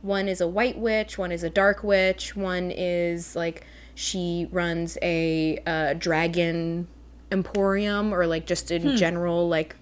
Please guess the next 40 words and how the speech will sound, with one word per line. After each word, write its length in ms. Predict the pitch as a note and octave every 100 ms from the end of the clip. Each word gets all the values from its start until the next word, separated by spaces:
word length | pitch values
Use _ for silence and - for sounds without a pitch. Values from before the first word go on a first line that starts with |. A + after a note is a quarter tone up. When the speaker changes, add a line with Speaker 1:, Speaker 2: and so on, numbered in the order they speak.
| -
Speaker 1:
pet 240 | - E3+ -
empor-, 320 | G3+ G3 A3+
and 200 | G3 F#3
sh-, 80 | - -
like, 240 | E3 D#3 - - -
the 80 | F#3
video 380 | F3 F#3 F#3 F3+
is 180 | F3+ E3+
where 420 | E3 E3 D#3+ E3
she, 160 | - -
you're 160 | F3+ E3
buying, 360 | E3 D#3+ D#3+
like, 200 | D#3 C#3+
a 240 | D#3 D3 F#3 - - - - - -
dragon 420 | F3 D3 D#3 E3
egg 260 | - F#3+ F#3
from 220 | A3 G#3
her. 380 | A#3 A#3 B3 C4+ - - - - - - -
Like, 280 | G#3+ G#3 F#3+
Speaker 2:
Mm. 40 |
Speaker 1:
she 140 | E3+ A3+
has 180 | A#3+ A3+
a 80 | G#3
bunch 280 | G3 G#3+
like 200 | F#3 D#3+ -
that, 300 | C#3 C3+ -
and 100 | F3
I, 100 | -
it's 300 | F3+ F3+ F3+ F#3+ - - - - - F3
very 720 | E3+ G#3+ D4 F#4 E4+ E4 -
relaxing 880 | G3 F#3+ F3 D#3 F3 - C4 C#4 C4
and 160 | G3+
very 260 | F3+ A#3+ C4
niche, 640 | F#3 D#3+ E3 A#3 D#4 - -
but 140 | D#3
I 100 | D3
love 240 | C#3 G#2
it. 280 | F#2 A2+ - -
Speaker 2:
<laughs> 40 | B3 - E4+ G#4 G4 - - - - -
Fascinating. 320 | B3 A3 A3+